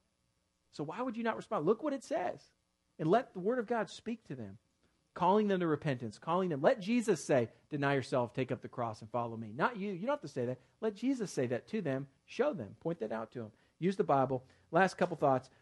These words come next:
Realize that lives, the lives of individual Christians and the church as a whole are a central part of evangelism. The lives of, of Christians and the church as a whole are a central part of evangelism.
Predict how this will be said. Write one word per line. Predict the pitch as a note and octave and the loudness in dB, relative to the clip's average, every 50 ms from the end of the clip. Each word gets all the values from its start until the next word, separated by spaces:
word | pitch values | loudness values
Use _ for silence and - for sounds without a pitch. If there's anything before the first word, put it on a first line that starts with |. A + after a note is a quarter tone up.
| _ - | _ 4
Realize | D3+ E3 G3 G#3 G3+ G3 F#3+ F#3+ F3 D#3 | 8 10 12 12 12 12 12 10 8 6
that | D3+ E3 D#3+ D3+ - D#3 | 6 6 6 6 4 4
lives, | D3+ D#3+ E3+ F3+ F#3+ G3+ G#3 G#3 G#3 F#3+ F3 - _ | 6 8 10 10 10 10 8 8 6 4 0 -8 _
the | - D#3 | -2 2
lives | D#3 D#3+ D#3+ F3 G3 G3+ F#3 F3 | 4 8 8 10 8 8 6 4
of | F3+ | -2
individual | G3 F#3+ F#3 F3+ F#3+ F3+ F3+ | 0 0 2 2 2 2 2
Christians | - - - G#3+ G3+ F#3 - - D3+ C3+ C3+ C3 - | -2 0 2 2 2 2 0 -4 -2 -2 -2 -4 -4
and | - D#3+ C#3+ C#3+ | -4 -2 0 0
the | C3+ | -2
church | C3 - - - F#3+ D#3+ C#3 C3+ - - - | -4 -4 -2 4 4 6 4 4 0 -2 0
as | C#3+ C3+ - | 0 0 0
a | C3+ | -2
whole | C3 - D#3+ D#3 C#3 C3 - - | 0 2 4 4 4 4 2 2
are | C3+ C3 B2+ | 4 4 4
a | A#2+ | 2
central | - - - E3+ E3+ - - E3+ | 0 -2 -2 -2 -2 0 -2 -2
part | D#3 - - D3+ C#3+ C#3 | -2 0 0 2 2 2
of | - B2+ | 0 -2
evangelism. | C3 B2 C3+ C3+ B2+ A#2+ A2+ G2+ G2+ F#2 G2+ G#2 _ _ _ _ _ _ _ _ _ _ _ _ - | -6 -2 -2 0 -2 -2 -4 -8 -14 -16 -18 -20 _ _ _ _ _ _ _ _ _ _ _ _ -2
The | - C#3+ | 0 2
lives | D3+ E3 E3+ G3 A3 A3+ A3+ G3 F3+ | 4 6 8 8 8 8 8 6 2
of, | F3+ D#3 D3 - | -4 -4 -4 2
of | D3+ E3 D3+ D3 C#3 - _ _ _ _ _ _ | 4 6 6 6 4 0 _ _ _ _ _ _
Christians | - - - A3 A#3+ A3+ A3+ - - D#3+ C#3+ C#3 C#3 C3 - | -10 2 10 10 10 10 10 2 -2 0 0 0 0 -2 -4
and | - D3+ C#3+ | -4 -4 -4
the | C#3 | -2
church | - - F#3+ G3+ G3+ G3 - - - | 2 4 4 4 4 2 -4 -6 0
as | F3 D#3 D3+ D3 - | 2 2 2 2 0
a | - | -6
whole | C#3 - E3+ E3 D3 C#3 C3 - | -4 2 6 6 6 6 4 4
are | B2+ C3+ | 2 0
a | C3 | 0
central | B2+ - E3 F3+ E3+ | 0 -4 -4 -4 -4
part | - - D#3+ D3 | 0 2 2 2
of | C#3 | 2
evangelism. | C#3+ C3 C#3+ C#3+ C#3+ C3+ B2 B2 A2+ | 0 0 0 0 0 0 -4 -6 -8